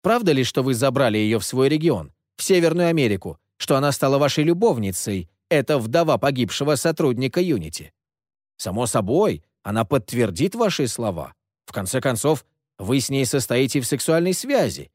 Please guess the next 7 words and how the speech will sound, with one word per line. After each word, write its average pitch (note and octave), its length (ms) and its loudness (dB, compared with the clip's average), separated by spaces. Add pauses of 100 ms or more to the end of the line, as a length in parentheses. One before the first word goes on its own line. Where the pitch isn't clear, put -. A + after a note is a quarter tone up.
(160)
исключительно D#3 840 0
выгодной A#2 480 0
для B2+ 140 -2
нее». C3 320 -2 (580)
Он A#2+ 180 -2
помахал B2 420 0
бумагами. E2+ 520 -6